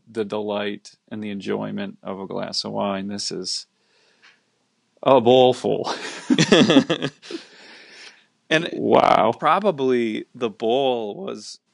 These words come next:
Speaker 2: had a little bit of a sacred li-, religious tinge to it too, like, like it's a common cup for Lutherans. Like, there's this religious tinge of a,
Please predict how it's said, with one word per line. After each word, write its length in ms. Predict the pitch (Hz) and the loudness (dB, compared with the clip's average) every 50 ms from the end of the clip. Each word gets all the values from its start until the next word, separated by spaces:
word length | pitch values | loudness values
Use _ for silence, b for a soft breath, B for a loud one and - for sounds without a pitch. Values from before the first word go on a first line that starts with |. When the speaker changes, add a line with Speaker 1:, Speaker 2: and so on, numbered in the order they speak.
| - - | -20 -20
Speaker 2:
had 220 | 120 127 131 120 113 | -14 -10 -8 -8 -8
a 60 | 110 | -8
little 240 | 107 110 117 113 117 | -8 -8 -8 -8 -8
bit 160 | 107 120 113 | -8 -8 -8
of 80 | 110 104 | -8 -8
a 80 | 107 104 | -10 -10
sacred 640 | - - - 120 113 117 113 _ - 113 104 95 | -8 -8 -6 -6 -6 -6 -8 _ -10 -12 -10 -10
li-, 140 | - 165 - - _ - | -12 -14 -16 -16 _ -12
religious 600 | 117 113 104 107 107 101 107 110 101 - - - | -12 -10 -8 -6 -6 -6 -8 -8 -10 -10 -10 -12
tinge 420 | - - 110 104 104 98 - - | -12 -12 -12 -12 -12 -12 -14 -14
to 200 | - - 120 101 | -12 -10 -8 -8
it 160 | 98 - - - | -8 -10 -12 -14
too, 420 | - - 147 151 139 - 131 - 110 101 | -14 -12 -10 -8 -8 -8 -10 -12 -12 -12
like, 360 | - 104 98 107 _ _ _ _ _ _ _ _ _ _ _ _ | -12 -10 -12 -12 _ _ _ _ _ _ _ _ _ _ _ _
like 240 | - 117 110 104 - | -6 -4 -4 -4 -4
it's 140 | 110 - - | -6 -6 -6
a 80 | 101 | -8
common 600 | - - - - 120 110 110 110 101 98 92 90 | -8 -8 -6 -4 -2 -2 -2 -2 -4 -6 -10 -14
cup 440 | 87 - - 110 98 95 - _ _ _ _ _ _ | -12 -8 -6 -4 -4 -4 -6 _ _ _ _ _ _
for 200 | _ - 107 104 | _ -12 -12 -10
Lutherans. 640 | 104 104 107 104 - - 104 101 98 95 101 - | -10 -10 -10 -10 -12 -12 -14 -14 -14 -14 -12 -10
Like, 340 | - - - - - _ _ _ _ _ _ _ _ _ _ _ _ _ _ _ _ _ - | -8 -8 -8 -10 -12 _ _ _ _ _ _ _ _ _ _ _ _ _ _ _ _ _ -2
there's 340 | - 110 104 104 98 98 101 | 0 2 2 2 0 0 0
this 500 | 101 98 95 - - - - - - - _ _ _ _ _ _ _ _ | 0 0 0 0 -2 -2 -2 -4 -6 -8 _ _ _ _ _ _ _ _
religious 800 | - 120 120 120 104 104 110 120 123 117 - 131 117 107 - - - | -2 0 0 2 2 0 0 0 0 0 0 0 0 0 0 -2 -4
tinge 760 | - - - 147 151 156 131 110 101 98 98 - - - - _ _ _ _ _ _ _ | -8 -10 -8 -6 -6 -6 -6 -6 -8 -10 -10 -12 -12 -14 -14 _ _ _ _ _ _ _
of 220 | - 110 107 101 101 | -8 -6 -6 -4 -6
a, 80 | 101 | -8